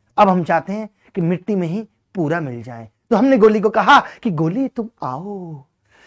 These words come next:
हमारे पास आओ और हमें लग जाओ।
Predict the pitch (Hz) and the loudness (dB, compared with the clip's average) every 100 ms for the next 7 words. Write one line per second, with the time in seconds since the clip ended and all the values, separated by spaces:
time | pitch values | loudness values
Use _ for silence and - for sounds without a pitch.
0 | _ _ - - 156 185 214 151 160 - | _ _ -10 -4 -2 -2 -6 -12 -14 -12
1 | 135 165 202 185 165 - _ 330 233 - | -10 -12 -12 -14 -18 -20 _ 2 2 0
2 | 185 180 139 131 131 175 208 190 160 | -4 -2 -4 -4 -8 -10 -12 -14 -16